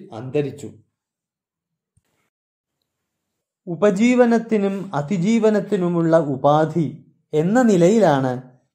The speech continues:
മനുഷ്യ സമൂഹം തൊഴിലിനെയും അധ്വാനത്തെയും കണ്ടത്. പണ്ടത്തെ വിയർപ്പുതുള്ളികൾക്ക്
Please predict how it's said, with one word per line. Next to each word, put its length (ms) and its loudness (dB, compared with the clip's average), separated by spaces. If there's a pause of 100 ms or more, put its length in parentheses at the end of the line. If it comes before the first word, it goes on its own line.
മനുഷ്യ 420 -2
സമൂഹം 560 -2 (460)
തൊഴിലിനെയും 800 0 (400)
അധ്വാനത്തെയും 960 -2
കണ്ടത്. 460 -2 (1080)
പണ്ടത്തെ 540 0
വിയർപ്പുതുള്ളികൾക്ക് 1160 0